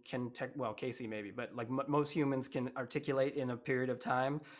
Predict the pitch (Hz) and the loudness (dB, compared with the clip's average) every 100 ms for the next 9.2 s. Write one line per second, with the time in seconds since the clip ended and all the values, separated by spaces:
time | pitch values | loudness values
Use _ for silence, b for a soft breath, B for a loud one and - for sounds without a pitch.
0 | B B 127 113 107 107 - 135 131 135 | B B 4 6 4 2 6 6 6 4
1 | 135 131 127 131 127 131 117 117 127 127 | 4 2 0 0 0 0 -2 -2 0 0
2 | - 123 117 - 135 117 113 113 117 113 | 2 0 0 -4 -2 0 2 2 2 2
3 | 107 104 107 123 113 110 113 104 107 104 | 0 -4 -2 0 2 2 -2 0 0 0
4 | 107 98 113 107 113 107 104 - b b | -2 -2 -4 -4 -4 -4 -6 -10 b b
5 | - 110 101 107 147 147 143 139 156 160 | 0 2 4 0 4 6 6 8 10 12
6 | 156 131 131 120 107 101 104 123 117 120 | 10 6 2 2 2 0 -4 -8 -6 -6
7 | 135 113 107 - 117 - - - 120 117 | -6 -6 -6 -6 -6 -6 -10 -8 -10 -8
8 | - 135 127 123 143 151 151 147 139 139 | -6 -2 0 6 8 10 10 8 6 0
9 | - | -4